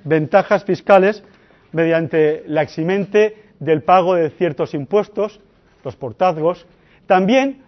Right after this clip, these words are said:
los fueros breves solían incluir, aunque es más raro, eh, beneficios a nivel procesal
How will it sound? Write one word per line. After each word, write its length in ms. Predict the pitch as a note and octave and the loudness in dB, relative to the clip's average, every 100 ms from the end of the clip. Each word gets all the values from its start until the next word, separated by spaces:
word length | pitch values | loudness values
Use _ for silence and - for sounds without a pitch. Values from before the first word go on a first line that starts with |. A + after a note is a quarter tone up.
| - | -8
los 140 | D#3+ | -8
fueros 280 | - G#3 G#3 | -2 -2 -2
breves 420 | E3+ G#3 G#3+ G#3+ - | -2 -2 -2 -6 -14
solían 420 | - E3 F3 G3 | -6 -4 -2 -4
incluir, 540 | F#3+ E3 F3+ G#3 A3 _ | -4 -4 -2 -2 -6 _
aunque 240 | C3 A#2+ D3 | -18 -8 -6
es 160 | C#3 | -6
más 180 | C#3+ C3+ | -10 -12
raro, 400 | B2+ F3+ E3 D#3+ - _ _ _ - | -4 -2 0 -2 -8 _ _ _ -4
eh, 240 | D3+ D3+ | 0 0
beneficios 720 | D3+ D#3+ - G3+ G#3+ G#3+ G#3+ | 0 -4 -4 -4 -2 -4 -4
a 100 | - | -8
nivel 360 | D#3 D3+ E3+ F3+ | -6 -4 -2 -4
procesal 640 | F#3 D#3 D3 - E3 F3 | -4 -6 -6 -2 -2 -2